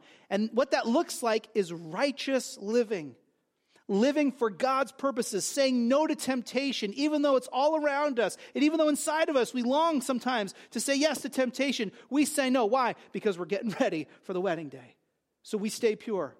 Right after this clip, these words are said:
We're not dating those other guys. No, we're spoken for. The fine linen represents the righteous acts of the saints. And then it's interesting, watch verse nine. "Then he said to me,"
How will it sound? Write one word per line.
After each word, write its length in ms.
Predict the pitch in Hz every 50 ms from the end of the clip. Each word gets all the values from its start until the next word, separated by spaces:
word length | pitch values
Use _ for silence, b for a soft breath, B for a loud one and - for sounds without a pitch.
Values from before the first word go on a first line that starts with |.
| _ _ _ _ _ _ _ _ _
We're 80 | - 403
not 100 | 339 254
dating 280 | - 294 277 269 254 240
those 160 | 233 214 202
other 120 | 226 214
guys. 600 | 190 165 185 202 214 262 320 392 381 - - - - _ _ _ _ _ _ _ _ _ _ _ _ _ _ _ _ _ _ _ _ _ _ _ _ _ _ -
No, 300 | 190 175 151 139 135 139 _ _ _ _ _ _ _ _ _ _ _ _ _
we're 120 | - 214 208
spoken 440 | - - - 220 208 208 - 180 165
for. 340 | - - 151 135 127 127 _ _ _ _ _ _ _ _ _ _ _ _ _ _ _ _ _ _ _ _ _ _ _ _ _ _ _ _ _ _ _ _ _ _ _ _ _
The 60 | 185
fine 340 | - - 226 214 208 202 196
linen 240 | 202 196 180 170 170
represents 560 | 190 185 180 180 170 156 196 196 175 - -
the 100 | - 160
righteous 540 | 156 170 190 196 185 185 - 147 - - - _
acts 380 | 208 196 180 160 147 - - -
of 180 | - 196 156
the 80 | 147 165
saints. 640 | 147 - - 208 185 156 - - - - - - _ _ _ _ _ _ _ _ _ _ _ _ _ _ _ _ _ _ _ _ _ _ - -
And 60 | 208
then 80 | 233
it's 160 | 226 220 - -
interesting, 380 | 240 202 226 - - 196 180
watch 280 | 175 196 202 190 - -
verse 280 | - 202 180 - -
nine. 340 | - 190 180 170 156 151 160 147 b b b b b b b b b b b b _ _ _ _ _ _ _
"Then 200 | 196 214 233 226
he 100 | 220 220
said 320 | - - 233 220 220 - -
to 120 | - 185
me," 320 | 165 147 139 143 160 165